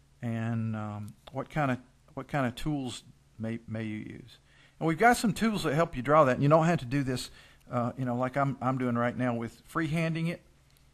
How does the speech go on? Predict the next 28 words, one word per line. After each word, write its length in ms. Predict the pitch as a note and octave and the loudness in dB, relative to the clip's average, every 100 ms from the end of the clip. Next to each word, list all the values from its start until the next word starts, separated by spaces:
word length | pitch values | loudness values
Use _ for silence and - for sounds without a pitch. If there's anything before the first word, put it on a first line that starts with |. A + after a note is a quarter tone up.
| - | -12
You 120 | C#3+ | -8
can 160 | D3+ C3+ | -4 -2
use 240 | C#3+ E3 | 0 -2
tools 400 | - D3+ D3 C#3+ | -2 0 0 0
like 220 | B2+ A2+ G#2+ | 0 0 0
Visio, 480 | C3+ C3+ C#3+ F3+ G#3 - _ _ _ _ _ _ _ - | -4 0 2 2 -2 -14 _ _ _ _ _ _ _ -12
Microsoft's 520 | A#2+ - B2 A#2+ - | -10 -6 -4 -4 -6
tool. 320 | - C3 D3 - - _ _ _ | -10 -8 -8 -12 -20 _ _ _
PowerPoint, 520 | C#3+ A3+ C4+ E3 C3 - | 4 4 6 4 2 -2
actually, 380 | B2+ B2+ - A2+ | -4 -4 -6 -4
Microsoft, 520 | A#2 C3 D3+ C#3+ - - | -4 -4 -4 -4 -6 -10
uh, 200 | A#2+ A#2 | -6 -6
in 160 | - A#2+ | -6 -4
PowerPoint, 480 | C#3+ F#3 - D#3 A#2 | 0 0 0 -4 -4
you 80 | C3+ | -8
can 140 | A2+ | -6
draw 200 | A#2 A2+ | -2 -2
flow 200 | - A#2+ | -2 -8
charts. 440 | - A#2 F#3 F#3+ _ - - - _ | -6 -8 -8 -12 _ -20 -20 -20 _
One 120 | C3+ | -4
of 60 | D3 | -4
the, 80 | C3+ | -4
my 200 | A2+ D#3 | 2 4
favorites, 600 | F3 D3+ C#3 C#3 - - - - | 4 2 2 -2 -6 -14 -16 -6
uh, 240 | A#2+ A#2+ | -4 -2
would 160 | A2+ A#2 | -4 -4
be, 380 | B2+ B2 A#2 A2+ | -2 -2 -4 -6
um, 420 | A2 A2 G#2+ G#2 | -8 -6 -8 -10